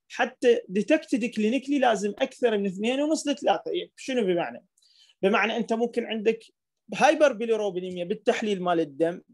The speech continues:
بس ما مبين الجوندس. فحتى يبين كلينيكلي، سؤال ايش وقت كان بيديتكت كلينيكلي؟ قلنا لهم اذا صار البيليروبين اكثر من اثنين ونص، بعض المصادر تقول لك لا، اكثر من ثلاثة مللي جرام بير ديسيليتر.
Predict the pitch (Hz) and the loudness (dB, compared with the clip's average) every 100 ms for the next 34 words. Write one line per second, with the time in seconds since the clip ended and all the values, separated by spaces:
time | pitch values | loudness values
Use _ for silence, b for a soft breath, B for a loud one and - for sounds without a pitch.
0 | 233 233 277 294 269 240 233 208 151 - | 0 0 0 0 0 0 -2 -4 -10 -12
1 | 165 135 143 - - _ _ _ _ _ | -12 -10 -14 -14 -20 _ _ _ _ _
2 | 175 208 202 208 190 294 277 214 - 185 | -6 -6 2 2 4 4 2 0 4 4
3 | 180 180 160 - - - 202 196 - 269 | 4 0 -2 -2 -2 2 4 4 2 0
4 | 269 - - 226 196 190 175 185 175 185 | 0 -6 0 0 0 -4 -4 -6 -8 -4
5 | 180 175 208 262 233 208 220 202 196 185 | -2 0 0 2 2 4 6 6 4 6
6 | 190 170 233 214 180 165 220 254 262 254 | 6 6 4 4 4 2 2 4 2 0
7 | 277 339 - _ _ - - - 240 208 | -4 -12 -16 _ _ -2 -2 -2 0 2
8 | 202 196 240 247 269 285 - 226 226 214 | 2 -2 -2 -4 -4 -6 -4 -4 -4 -4
9 | 214 247 247 254 254 254 - - 240 233 | -2 -2 -2 -4 -4 -2 -2 -2 -2 -2
10 | 240 233 247 226 220 220 226 185 196 294 | -2 -2 0 2 0 -2 0 0 0 0
11 | 359 330 254 233 175 190 165 - | 0 -2 -2 -4 -4 0 0 0